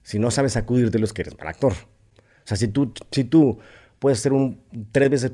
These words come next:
el mismo persona-, tres veces, eh, narco-, un narco, tres veces tres series, y los haces diferente, wow, mis respetos, ¿no? Es mucho más respetuoso que digas, "Oye, hizo tres cosas y las tres las hizo completamente diferente".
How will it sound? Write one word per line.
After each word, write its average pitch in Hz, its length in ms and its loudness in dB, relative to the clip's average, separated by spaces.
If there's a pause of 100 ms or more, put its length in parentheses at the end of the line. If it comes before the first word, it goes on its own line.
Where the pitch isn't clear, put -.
el 117 160 0
mismo 123 180 0
persona-, 110 600 -4
tres 151 200 4
veces, 147 360 0
eh, 104 500 0
narco-, 104 340 -2
un 127 220 2
narco, 110 380 0 (160)
tres 120 180 4
veces 117 180 0
tres 117 200 2
series, 110 460 -2
y 131 60 -2
los 113 160 2
haces 165 160 4
diferente, 123 580 2 (120)
wow, 101 280 0
mis 90 140 -6
respetos, 92 460 -4
¿no? 180 300 -2 (320)
Es 98 140 -4
mucho 123 260 -2
más 107 320 -2
respetuoso 110 640 -2
que 107 100 0
digas, 107 280 0 (320)
"Oye, 127 160 2
hizo 127 180 0
tres 127 300 2
cosas 117 520 -2
y 104 80 -8
las 95 180 -4
tres 139 160 -2
las 131 120 0
hizo 139 340 2 (640)
completamente 143 640 0
diferente". 113 560 -2